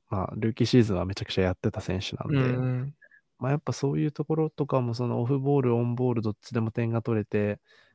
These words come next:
Speaker 1: っていう選手、まあ、チェットもそうですよね。
Speaker 2: うん。
Speaker 1: オンボール、オフボールどっちもいけるみたいな。やっぱそういう選手が多いのと、まあ、さらにシェイっていうその、
Speaker 2: うん。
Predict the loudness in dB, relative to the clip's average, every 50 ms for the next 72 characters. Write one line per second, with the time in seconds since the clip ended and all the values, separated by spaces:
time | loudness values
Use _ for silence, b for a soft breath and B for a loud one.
0 | b _ -2 0 0 0 0 -2 -2 -2 -2 -2 -4 -4 -6 -6 -4 -2 -2 -2
1 | -2 -4 -6 -8 _ _ _ -2 -2 0 4 2 2 2 2 -2 -2 -2 -2 -2
2 | -2 -2 -2 -6 -6 -6 -6 -8 -8 -4 -4 -2 0 0 0 0 0 -2 -2 -4
3 | -4 -4 -2 -4 -4 -4 -6 -8 -8 -8 -8 -4 -4 -4 -2 0 0 0 0 -2
4 | -6 -8 -10 -10 _ B B B B B B B -4 -4 -2 0 0 0 2 0
5 | 0 -2 -2 -2 0 0 -2 -2 -4 -2 2 4 4 6 6 6 6 6 4 4
6 | 4 4 4 6 6 4 4 4 2 2 2 2 2 0 0 0 0 0 -2 -2
7 | -4 -8 _ _ _ -6 -4 -4 -2 0 2 0 0 0 _ B B B B B
8 | B -6 -4 0 4 4 4 4 4 2 -2 -2 -4 -2 0 0 0 -2 -4 _
9 | _ _ -10 -8 -4 -2 -2 -2 -2 -2 -2 -4 -6 -6 -10